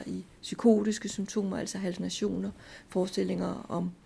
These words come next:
for eksempel forfølgelse eller overvågning. Øh, det er det sådan mest almindelige, men der kan være mange andre urealistiske forestillinger, der også kaldes for vrangforestillinger. Tankeforstyrrelser, øh, som er sådan en forstyrrelse af ens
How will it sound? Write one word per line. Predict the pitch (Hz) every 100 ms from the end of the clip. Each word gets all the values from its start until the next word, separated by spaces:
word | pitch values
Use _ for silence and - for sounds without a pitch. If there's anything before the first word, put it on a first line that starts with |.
| - -
for | -
eksempel | 185 190 190
forfølgelse | - - 208 - 196 -
eller | -
overvågning. | 170 185 190 202 208 196 196 190 -
Øh, | 190
det | 190 190
er |
det | 185 196
sådan | - 175
mest | - -
almindelige, | 202 214
men | 190
der |
kan | 185 185
være | 180
mange | 185
andre | 185 208 - - - -
urealistiske | - 214 202 190 190 196 190 -
forestillinger, | 196 190 196 196 190
der | 190
også | 190 -
kaldes | 208 196
for | 190
vrangforestillinger. | 180 208 214 214 - 202 202 - - -
Tankeforstyrrelser, | - 196 196 208 208 - 220 208 208 208 202 - - - - - - - -
øh, | 202 196 196
som | - 196
er | 180
sådan | 190 202
en | 190
forstyrrelse | 190 190 226 208 180 -
af | -
ens | 190 - -